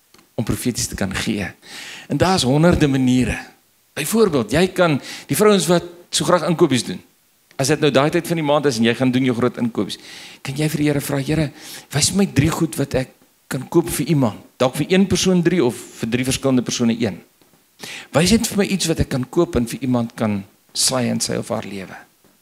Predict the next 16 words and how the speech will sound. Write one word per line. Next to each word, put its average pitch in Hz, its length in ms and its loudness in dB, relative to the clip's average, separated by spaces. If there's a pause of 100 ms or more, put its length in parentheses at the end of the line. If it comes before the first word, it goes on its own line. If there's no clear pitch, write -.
(1400)
En 151 240 4 (880)
nou 120 160 2
koop 208 260 -2
jy 196 140 4
hier 160 400 2
dalk 160 320 2
'n 110 220 2 (580)
pakkie 135 240 0
hoendervleis 143 720 0
en 101 140 0
daar 131 320 2
'n, 110 260 0 (160)
'n 95 60 -6
wat 110 180 -2
ook 110 120 -6
al. 85 140 -8